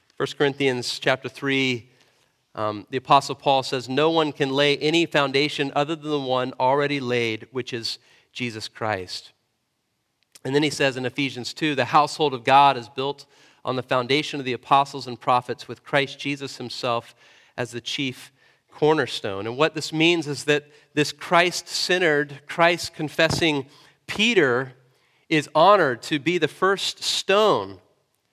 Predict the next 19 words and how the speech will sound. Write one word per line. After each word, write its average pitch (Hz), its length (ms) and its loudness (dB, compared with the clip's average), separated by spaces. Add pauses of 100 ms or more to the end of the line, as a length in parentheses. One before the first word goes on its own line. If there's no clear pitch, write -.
(120)
that's 143 160 -4
chosen 185 640 2
to 151 120 -14
be 151 120 -2
built 180 500 0
into 170 760 0
and 147 160 0
upon 147 680 4 (340)
the 147 100 4
rock 156 380 6
of 143 160 -2
Jesus 147 400 -8
Christ. 131 560 0 (100)
But 143 100 -2
he's 156 180 -2
not 196 200 4
the 185 60 -2
first 214 360 0
stone. 143 460 0